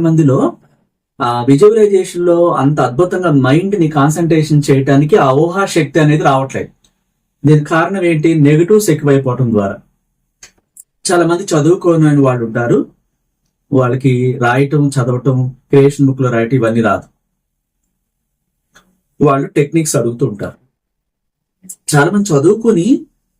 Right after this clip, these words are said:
అన్నీ తెలిసి కూడా అద్భుతమైన ఊహా ప్రపంచం అనేది, ఆ థాట్స్ క్రియేట్ చేయటం రాదు. ఒక సృష్టించటం, మన లైఫ్ ని, రేపటి భవిష్యత్తుని సృష్టించే అద్భుతమైన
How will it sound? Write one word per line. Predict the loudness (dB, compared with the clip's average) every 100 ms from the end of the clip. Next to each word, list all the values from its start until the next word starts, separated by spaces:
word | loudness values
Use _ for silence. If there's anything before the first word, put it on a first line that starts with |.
| _ -2
అన్నీ | 2 2 2
తెలిసి | 2 0 -2 -2
కూడా | -2 -2 -4 -8 _ _ _ _ -2
అద్భుతమైన | -2 0 2 2 2 2 2
ఊహా | 2 0 0
ప్రపంచం | -2 -4 -4 0 2
అనేది, | 2 0 0
ఆ | -2 -4 -4
థాట్స్ | -2 0 -4 -6 2
క్రియేట్ | 4 2 0
చేయటం | -2 0 0
రాదు. | -2 -6 _ _ _ _ _ _ _ _ _ _
ఒక | -2 -2 2
సృష్టించటం, | 0 2 0 2 2 2 2
మన | 4 4
లైఫ్ | 2 -2 -2
ని, | 0 2
రేపటి | 0 0 0
భవిష్యత్తుని | 0 0 0 0 -4 -2
సృష్టించే | -2 -2 -2 0 0 -2 -10 _ -4 -2
అద్భుతమైన | 0 -2 -2 -2 -4